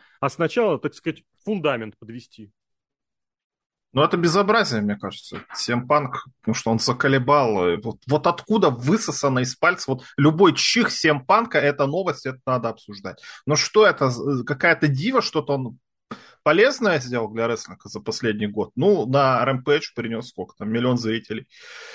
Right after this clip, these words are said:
Speaker 2: который растерял через сколько, через две недели, через три миллиона. Сколько щас, э, ч-,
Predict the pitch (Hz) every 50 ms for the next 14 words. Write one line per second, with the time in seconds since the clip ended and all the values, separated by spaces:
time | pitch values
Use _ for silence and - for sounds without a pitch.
0 | - - - - 123 117 - 127 120 123 117 120 117 - - - 123 120 127 127
1 | 123 - - 107 107 104 - - - 104 104 - - - 120 110 110 107 110 120
2 | 123 123 123 113 107 107 101 104 104 - 104 104 - - - 131 127 120 117 113
3 | 113 107 101 - - 156 147 143 - - 127 - - - - - - 73 80 -
4 | - - - - - -